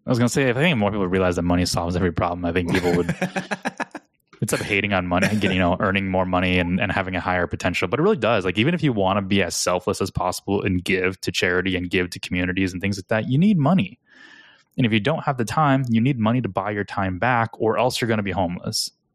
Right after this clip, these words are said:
Speaker 1: And, and <clears throat> that's, that's all it is. But, um, what was your question again?
Speaker 2: <laughs> Well, you said, uh,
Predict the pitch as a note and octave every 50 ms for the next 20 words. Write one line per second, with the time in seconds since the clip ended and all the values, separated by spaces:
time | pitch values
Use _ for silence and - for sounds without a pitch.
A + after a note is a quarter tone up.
0 | _ - F#2+ F#2 F#2 F#2 F2+ F2 F2 F2+ F2+ - - _ _ _ _ _ _ _
1 | _ _ _ _ _ _ _ _ _ _ _ _ - G#2 F#2+ F2+ F2+ F2 - -
2 | - _ _ _ _ _ _ - - F3+ D#3 C3+ A#2+ G2 - - A2+ G2 F#2+ F#2
3 | - - - - - G#2 F#2+ - G2+ F2+ F2 E2+ F2 F2 E2+ - - B2+ A2+ -
4 | - _ _ - A2 G#2 G2+ G2+ B2 D#3+ F#3 E3+ D#3+ - E3+ D3+ - - D#3 D3+
5 | D#3 D#3 D3 - _ _ _ _ _ _ _ _ _ _ _ - B2 - - -
6 | - - G#2+ - - A2 - - _ - - - - - _ _ _ _ _ _
7 | - A#2+ A2 G#2+ G2 E2 - _ _ _ A2+ A2 G2 - - A2+ G#2+ G#2 G2 F#2
8 | F2 F2 - _ _ _ _ _ _ _ _ _ _ _ _ _ _ _ _ _
9 | - F#2+ E2+ E2 D#2+ D#2 D#2